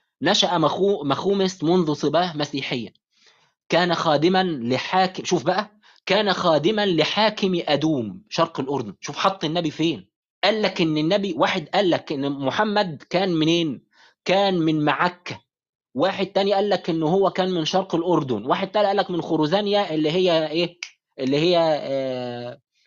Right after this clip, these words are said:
خروزانيا اللي هي كرازيم. كل و-، وهم التلاتة من مكان واحد. في نفس البلد في نفس الزمن. <clears throat> كان خادم لحاكم أدوم شرق الأردن.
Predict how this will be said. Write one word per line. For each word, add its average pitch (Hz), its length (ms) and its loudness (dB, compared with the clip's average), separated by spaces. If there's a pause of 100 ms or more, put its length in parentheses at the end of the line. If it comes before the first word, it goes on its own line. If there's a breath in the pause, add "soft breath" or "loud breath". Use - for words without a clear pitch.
(120)
خروزانيا 165 520 2
اللي 139 120 -2
هي 165 260 0
كرازيم. 156 680 0 (220)
كل 285 260 0
و-، - 160 2
وهم 240 260 0
التلاتة 233 500 -2
من 185 120 0
مكان 202 200 -2
واحد. 202 340 -2 (340)
في 185 140 0
نفس 247 320 -2
البلد 214 360 0
في 190 120 -10
نفس 220 200 -4
الزمن. 165 320 -2 (460)
<clears throat> 214 580 2
كان 175 160 2
خادم 196 360 2
لحاكم 165 480 0
أدوم 156 500 0
شرق - 280 0
الأردن. 120 300 -4